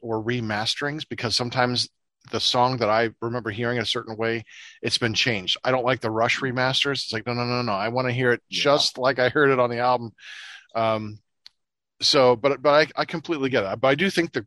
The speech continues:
Speaker 1: production quality on Rust in Peace is better. It, it is cleaner. Uh, it's more precise, you know? Yeah.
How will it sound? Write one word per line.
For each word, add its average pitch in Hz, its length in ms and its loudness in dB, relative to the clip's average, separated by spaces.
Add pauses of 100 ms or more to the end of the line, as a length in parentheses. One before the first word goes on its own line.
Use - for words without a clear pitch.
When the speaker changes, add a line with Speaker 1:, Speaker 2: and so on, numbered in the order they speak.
Speaker 1:
production 123 500 0
quality 107 640 -2 (500)
on 104 160 -8
Rust 104 220 -4
in 92 60 -14
Peace 90 300 -10
is - 140 -10
better. - 260 -8
It, 107 120 -12
it 117 140 -4
is 123 120 -4
cleaner. 98 500 -10 (160)
Uh, 85 340 -12
it's - 280 -14
more 92 180 -10 (180)
precise, - 640 -4 (800)
you 90 120 -16
know? 76 280 -14 (420)
Yeah. 80 260 -14